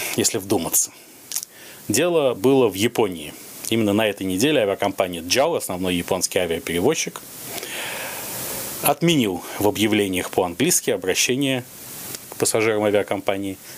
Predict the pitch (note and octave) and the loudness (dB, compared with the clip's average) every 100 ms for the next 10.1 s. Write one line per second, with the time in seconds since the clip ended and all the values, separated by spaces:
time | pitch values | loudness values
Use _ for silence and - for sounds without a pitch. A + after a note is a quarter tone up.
0 | - G#2 A#2 A2+ G#2+ G2 G#2 F2+ D#2 D#2 | 2 4 4 0 -2 0 0 0 -4 -4
1 | D2 - - - - - - - - - | -4 -8 -10 -10 -10 -8 -8 -4 -2 0
2 | D3+ B2 - G#2 F#2 F#2 F#2+ - G#2+ F2+ | 0 0 -2 -2 0 0 2 2 0 0
3 | F2+ - F#2 E2 - D#3+ - C#3 C3 - | -2 0 0 0 0 0 0 0 0 2
4 | A#2+ - - A#2+ A2 A2 G2+ F2 - A2+ | 0 0 0 0 2 4 4 2 0 2
5 | C3 C3 A#2+ A#2 A2 - B2+ A2 G2+ G#2+ | 2 2 4 2 0 0 0 0 -4 -8
6 | G2+ - - - - - - - A2+ A2+ | -8 -14 -14 -10 -8 -4 -2 0 0 0
7 | G2+ E2+ - - - - - - - - | 0 -2 -4 -10 -12 -12 -14 -12 -10 -10
8 | - - - - - - - - - - | -8 -6 -4 -4 -4 -6 -6 -6 -8 -8
9 | - - - - - - - E3 G3 F3+ | -10 -12 -6 -2 0 2 2 2 4 4